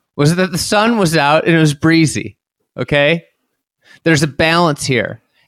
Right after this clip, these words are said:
And this was always going to be a golf course that was gettable. We talked about this.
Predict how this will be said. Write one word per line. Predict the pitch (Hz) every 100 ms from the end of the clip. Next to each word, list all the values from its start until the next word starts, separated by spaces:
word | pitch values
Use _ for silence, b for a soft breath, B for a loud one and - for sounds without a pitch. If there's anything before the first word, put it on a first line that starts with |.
| -
And | 190
this | 214 247
was | 214 -
always | 180 208 277 294
going | - 226 254
to | 226
be | 247
a | 233
golf | 196 240 262 -
course | 196 165 160
that | - 190
was | 226 -
gettable. | 208 202 147 120 104
We | 202
talked | 254 247 226 226 185
about | 135 107 -
this. | 98 -